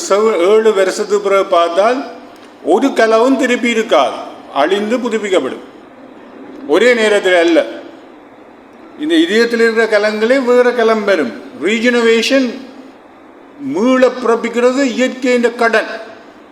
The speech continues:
தலைமயிரும் அப்படித்தான். அது மீள உயிர்ப்பிக்கப்படும். என்னென்று வள்ளுவம் கிடைத்தது எங்களுக்கு ரெண்டாயிரம் ஆண்டு. சீடர்கள் இருந்தாடா, நான் நேற்று பேசும்போது சொன்னேன். அயந்தோ மாதிரி வைஃப் தான் அதுக்கு இதழ் ஆசிரியர், கலைஞானம்.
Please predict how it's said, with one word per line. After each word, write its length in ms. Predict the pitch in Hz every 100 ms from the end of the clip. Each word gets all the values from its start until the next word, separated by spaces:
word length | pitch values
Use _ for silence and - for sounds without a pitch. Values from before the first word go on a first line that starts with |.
| - - - - - - - - - - - -
தலைமயிரும் 540 | - 196 240 247 254 240
அப்படித்தான். 420 | 220 - 170 131 - - - - - - - - - - - - - - - - - -
அது 140 | 156 214
மீள 340 | 208 240 247
உயிர்ப்பிக்கப்படும். 800 | 226 226 233 226 214 208 175 135
என்னென்று 400 | 165 208 233 226
வள்ளுவம் 480 | 208 214 214 226 214
கிடைத்தது 500 | 208 196 190 170 151
எங்களுக்கு 400 | 170 165 160 165
ரெண்டாயிரம் 400 | 175 175 175 160
ஆண்டு. 300 | 147 139 113 127 - 147
சீடர்கள் 500 | 135 202 208 190 185
இருந்தாடா, 460 | 175 165 156 139 135
நான் 180 | 147
நேற்று 260 | 151 175 175
பேசும்போது 480 | 165 165 170 160 151
சொன்னேன். 380 | 143 127 117 -
அயந்தோ 340 | 131 160 160
மாதிரி 260 | 160 151 143
வைஃப் 320 | 139 156 156
தான் 140 | 180
அதுக்கு 260 | 165 156 143
இதழ் 180 | 147 147
ஆசிரியர், 440 | 135 - 120 113 - - - - - - - - - - - - - - -
கலைஞானம். 840 | 151 165 165 156 143 127 98 -